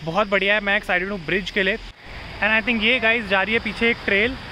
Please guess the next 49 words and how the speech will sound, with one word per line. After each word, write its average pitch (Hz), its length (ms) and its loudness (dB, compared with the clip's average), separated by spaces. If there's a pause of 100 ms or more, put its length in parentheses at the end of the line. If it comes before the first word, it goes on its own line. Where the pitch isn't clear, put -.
(160)
अभी 233 180 2
हम 269 100 2
यहाँ 240 140 2
पे 247 100 0
नहीं 254 140 2
जा 226 120 4
रहे, 240 100 0
लेकिन 247 200 2
ऐसी 233 180 2
बहुत 208 320 2
छोटी-छोटी 226 500 0
चीज़ें 214 320 0
हैं 196 160 2 (340)
जो 202 140 4
कि 233 80 4
explore 220 420 2
कर 208 140 2
सकते 208 260 -2
हैं 208 80 4
हम 208 100 0
यहाँ 190 140 2
पे। 214 80 -2
तो 220 80 0
अभी 226 140 2
bridge 214 340 0
पे 262 100 2
जाने 233 280 2
का 247 100 2
plan 226 360 2
है। - 420 0 (160)
बहुत 226 220 4
अच्छी 202 340 -2
location 202 500 0
पे 240 60 4
हम 233 120 4
आ 214 100 4
गए 220 80 2
हैं, 226 160 2
तो 233 60 -2
content 214 680 0
definitely 220 440 2
मुझे 220 180 0
लग 202 140 0
रहा 214 120 4
है 208 40 -6
बढ़िया 202 260 2
बनने 214 240 0
वाला 214 220 2
है। 240 60 0